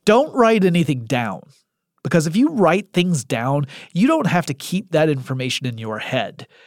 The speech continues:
And if you let information out of your head, then you're less intelligent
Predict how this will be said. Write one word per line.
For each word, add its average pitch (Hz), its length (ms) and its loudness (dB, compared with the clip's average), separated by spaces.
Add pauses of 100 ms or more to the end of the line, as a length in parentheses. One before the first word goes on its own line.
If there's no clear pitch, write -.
(160)
And 143 120 -2
if 156 120 0
you 214 140 2
let 233 220 2
information 165 680 0 (200)
out 247 420 0
of 139 180 0
your 127 220 0
head, 120 500 -4 (720)
then 170 260 2
you're 208 220 4
less 156 340 2
intelligent 135 640 -2